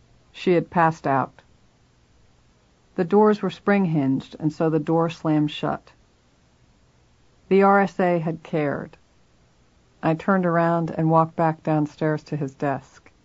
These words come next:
He stood. "I was raped in the park," I said. "Will you call the police?"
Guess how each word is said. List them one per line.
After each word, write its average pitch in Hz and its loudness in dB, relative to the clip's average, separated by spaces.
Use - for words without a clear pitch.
He 180 -4
stood. 165 -4
"I 180 2
was 185 2
raped 202 0
in 202 2
the 185 0
park," 170 -2
I 135 -4
said. 131 -8
"Will 160 -2
you 160 0
call 175 -2
the 165 -4
police?" 170 -8